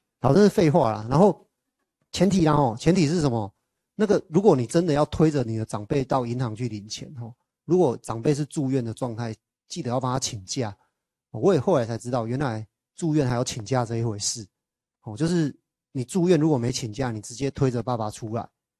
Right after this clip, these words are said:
的时候，因为国税局我们那时候第一件事遇到这个，都会先去发函问那个医院，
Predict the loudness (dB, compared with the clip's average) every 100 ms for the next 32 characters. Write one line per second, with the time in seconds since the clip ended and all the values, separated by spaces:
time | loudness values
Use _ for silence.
0 | _ _ -8 -6 -2 -2 0 0 -2 -4
1 | -2 -2 -2 -4 -6 -4 -4 -4 -6 -6
2 | -6 -4 -4 -4 -6 -4 -2 -2 -4 -8
3 | -8 0 2 2 0 -2 -4 -6 -4 -6
4 | -8 _ _ _ _ 0 0 0 -2 -2
5 | -2 -4 -8 -10 -10 -8 -8